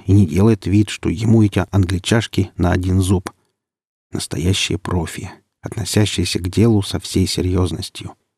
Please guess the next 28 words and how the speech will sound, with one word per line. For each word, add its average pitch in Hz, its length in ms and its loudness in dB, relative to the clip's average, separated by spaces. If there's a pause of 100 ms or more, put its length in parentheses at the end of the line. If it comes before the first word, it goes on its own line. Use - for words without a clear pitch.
(1080)
До 117 180 2
того, 139 280 4
как - 180 0
стало 131 340 4
известно 127 460 4
о 110 80 2
желании 120 440 4
американцев 113 720 2
осуществить - 680 -2
нападение, 117 760 4 (300)
я 120 200 2
предполагал 131 640 2
проникнуть 123 680 0
на 131 140 4
борт 123 300 -2
в - 160 -12
момент 107 360 6
загрузки. 120 640 0 (580)
Времени 120 420 4
будет 101 340 2
более 101 300 4
чем 85 200 -4
достаточно. - 680 -6 (1500)
"А 92 100 2
сейчас, - 420 0
как - 180 0
я 117 80 4
понимаю, 113 500 4